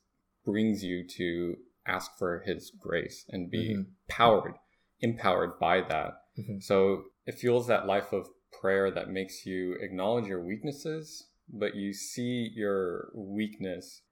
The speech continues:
Speaker 1: as more room for God to be glorified in
Speaker 2: Mm.
Speaker 1: your life.
Speaker 2: Yeah,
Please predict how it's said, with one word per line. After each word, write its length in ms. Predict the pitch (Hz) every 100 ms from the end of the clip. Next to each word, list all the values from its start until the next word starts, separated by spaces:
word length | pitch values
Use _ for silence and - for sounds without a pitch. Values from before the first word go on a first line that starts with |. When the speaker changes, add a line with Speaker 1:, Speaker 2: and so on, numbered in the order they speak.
| -
Speaker 1:
as 440 | 101 90 90 87 - -
more 300 | 113 139 -
room 500 | 90 107 139 - - _ _ _ - -
for 140 | 101
God 300 | 90 95 98
to 80 | 95
be 220 | 92 90
glorified 720 | 90 90 92 95 - 82 82 -
in 120 | 98
Speaker 2:
Mm. 140 | 95
Speaker 1:
your 160 | 90 82
life. 400 | 82 82 80 _ _ _ _ _ _ _ _ -
Speaker 2:
Yeah, 180 | 85